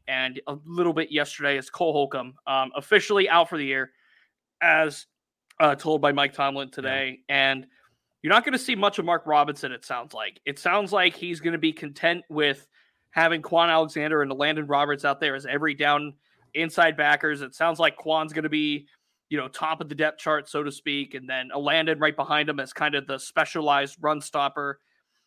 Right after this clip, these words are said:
Speaker 1: And then Mark Robinson's gonna kind of fill in where needed. And, and today,
Speaker 2: Yeah.
Speaker 1: Mike Tomlin used the word luxury that Cole Holcomb and Al-, and Landon Roberts and Quan Alexander really created.
Speaker 2: Yeah.
Speaker 1: Um, when it came to having just those three veteran inside guys. And, uh,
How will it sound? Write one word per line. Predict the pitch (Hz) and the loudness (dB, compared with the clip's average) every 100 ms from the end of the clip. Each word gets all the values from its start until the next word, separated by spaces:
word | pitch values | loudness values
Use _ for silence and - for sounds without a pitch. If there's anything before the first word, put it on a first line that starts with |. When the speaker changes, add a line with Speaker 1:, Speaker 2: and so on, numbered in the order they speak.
| _ - | _ -4
Speaker 1:
And | 170 | 0
then | 185 | 6
Mark | 196 196 | 6 6
Robinson's | 190 196 190 190 | 2 2 -2 -8
gonna | 165 185 | -4 -4
kind | 170 180 | 0 0
of | 170 | 0
fill | 185 180 | -4 -4
in | 180 | -2
where | 160 | -2
needed. | 156 156 127 110 - | -2 -2 -4 -10 -4
And, | 139 135 | -2 -2
and | 147 | -6
today, | 147 185 | -2 4
Speaker 2:
Yeah. | 202 | 4
Speaker 1:
Mike | 175 180 | 4 0
Tomlin | - 190 175 156 | 0 0 0 -4
used | 165 160 | -4 -4
the | |
word | 160 156 143 | -2 -2 0
luxury | 147 156 143 131 107 - _ _ _ _ - | 0 0 -4 -8 -10 -16 _ _ _ _ -2
that | 143 | -2
Cole | - 165 | -2 -2
Holcomb | 151 165 156 156 147 | 0 -2 0 -2 -2
and | 131 | -4
Al-, | 143 143 143 | -4 -4 -4
and | 139 | -4
Landon | 143 156 147 | -2 -2 0
Roberts | 147 147 147 | 2 2 0
and | 143 | -6
Quan | - 147 147 | -6 -2 0
Alexander | 143 139 143 139 127 | 0 -2 -6 -8 -6
really | 139 143 | -6 -4
created. | 135 - 127 131 127 104 - _ _ - | -6 -10 -10 -10 -10 -12 -16 _ _ -20
Speaker 2:
Yeah. | - | -6
Speaker 1:
Um, | 135 123 123 117 - _ | -2 -2 -2 -6 -16 _
when | 151 156 | -4 -2
it | |
came | 147 185 170 | -2 -4 -2
to | 160 | 0
having | 175 165 | 0 0
just | 151 - | -4 -2
those | 151 160 160 | 2 2 0
three | 165 156 | -6 -4
veteran | 147 147 151 143 135 | -2 -2 0 -2 -2
inside | 139 139 143 131 131 | -8 -6 -6 -6 -6
guys. | 127 120 107 - | -6 -6 -10 -12
And, | 127 120 | -12 -8
uh, | 120 120 | -6 -6